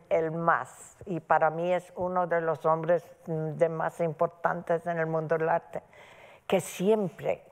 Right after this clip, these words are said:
que, que estaba en una feria aparecía y decía, "A ver, Helguita, ¿qué es lo que estás, qué es lo que has traído?". A ver, y él es coleccionista y tiene obras buenísimas de artistas que yo también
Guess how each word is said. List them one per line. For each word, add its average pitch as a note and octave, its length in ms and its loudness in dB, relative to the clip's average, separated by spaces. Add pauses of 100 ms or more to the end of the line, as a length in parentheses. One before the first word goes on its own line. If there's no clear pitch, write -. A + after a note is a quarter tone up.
(160)
que, E3 220 4
que D#3+ 100 2
estaba D#3+ 440 6
en D#3 120 0
una D3+ 260 4
feria D#3+ 680 2
aparecía C3 640 2 (400)
y E3+ 80 -6
decía, D#3 540 2
"A D#3 160 4
ver, E3 340 2
Helguita, G3 720 0 (600)
¿qué A#3 180 2
es A#3+ 180 -4
lo A3 280 2
que G3 100 2
estás, - 600 0 (360)
qué G#3+ 140 4
es G#3 140 -2
lo G3+ 160 2
que G3+ 80 6
has E3+ 180 2
traído?". C#3 480 2 (580)
A F3+ 120 6
ver, C#3+ 240 2 (100)
y D3 120 2
él E3 180 6
es F3 120 0
coleccionista D3 960 0 (600)
y D#3 100 -2
tiene E3 360 4
obras D#3 540 2
buenísimas D3+ 800 -2
de D3 100 4
artistas D3 580 2
que C#3 220 -2
yo D3+ 160 2
también C#3+ 360 0